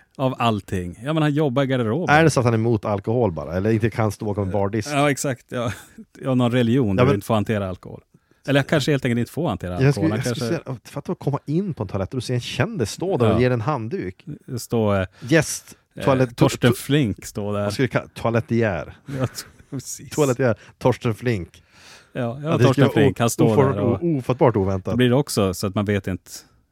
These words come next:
Speaker 1: är det, är det någon sorts liksom anfall han ska göra mot mig?
Speaker 2: Nej, ja, men Max skulle kunna gå ut med massa pengar och köpa någon kändis och stå på
Speaker 1: Mm.
Speaker 2: någon av deras
Speaker 1: Anna
Speaker 2: toaletter.
Speaker 1: Bok.
Speaker 2: Robin, tänkte jag
Speaker 1: Ro-,
Speaker 2: säga.
Speaker 1: ja,
Speaker 2: Men
Speaker 1: Robin,
Speaker 2: visst,
Speaker 1: men det
Speaker 2: alltså,
Speaker 1: tror jag blir svårköpt.
Speaker 2: ja, men det är någon så här, någon
Speaker 1: Men,
Speaker 2: så här,
Speaker 1: eh,
Speaker 2: du gör, du gör det med en miljöaspekt. Så här, nu, så här, de,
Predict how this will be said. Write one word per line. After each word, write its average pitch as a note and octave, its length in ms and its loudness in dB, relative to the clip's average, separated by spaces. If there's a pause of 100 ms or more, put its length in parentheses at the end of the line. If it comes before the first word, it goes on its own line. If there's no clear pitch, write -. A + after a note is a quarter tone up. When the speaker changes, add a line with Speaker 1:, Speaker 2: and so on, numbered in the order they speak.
(140)
Speaker 1:
är G2+ 120 -2
det, F#2+ 180 -2 (160)
är A2 120 -2
det G#2+ 60 0
någon G#2+ 80 0
sorts - 280 -4
liksom G2+ 380 -4 (160)
anfall G#2+ 460 -2
han G#2 100 -6
ska - 120 -12
göra F2+ 100 -6
mot F2+ 140 -12
mig? F#2+ 180 -6
Speaker 2:
Nej, B2+ 340 4 (180)
ja, C3 60 -6
men C3 220 0
Max D#3+ 360 -2
skulle B2 200 -2
kunna B2 180 -4
gå A#2+ 120 2
ut A#2 100 -2
med A#2+ 80 -4
massa A2+ 260 -2
pengar B2 280 -2
och G#2 60 0
köpa C3 320 0
någon A#2 100 2
kändis F2 280 -6
och F2+ 60 -10
stå G2+ 140 -4
på G#2+ 100 -2
Speaker 1:
Mm. G2+ 120 4
Speaker 2:
någon G2 100 0
av F#2+ 60 -6
deras A2+ 280 0
Speaker 1:
Anna A2 100 2
Speaker 2:
toaletter. G#2+ 260 0
Speaker 1:
Bok. - 320 -10 (760)
Speaker 2:
Robin, F#2 600 -2 (100)
tänkte G2+ 220 -2
jag - 80 4
Speaker 1:
Ro-, C3+ 40 4
Speaker 2:
säga. - 140 2
Speaker 1:
ja, C3 100 8
Speaker 2:
Men C3+ 100 10
Speaker 1:
Robin, A#2+ 140 8
Speaker 2:
visst, B2 140 4
Speaker 1:
men D3+ 80 2
det C#3+ 40 4
Speaker 2:
alltså, B2+ 140 2
Speaker 1:
tror - 20 4
jag G#2+ 80 2
blir A2 100 2
svårköpt. B2 280 0
Speaker 2:
ja, D3+ 40 4
men D#3 80 2
det F#3 60 8
är F#3 40 4
någon F#3 120 4
så F3 80 2
här, E3 80 4
någon C3 200 4
Speaker 1:
Men, - 0 -
Speaker 2:
så B2+ 60 4
här, B2+ 80 4
Speaker 1:
eh, A#2+ 40 2
Speaker 2:
du E3 140 2
gör, D#3 200 2
du C#3+ 120 -4
gör E3+ 200 6
det D#3 60 0
med C3 180 0
en B2+ 60 -2
miljöaspekt. B2+ 720 0
Så - 80 -4
här, G2+ 120 2
nu, C3+ 420 4
så G2+ 120 -6
här, F#2+ 80 0
de, A#2+ 240 -6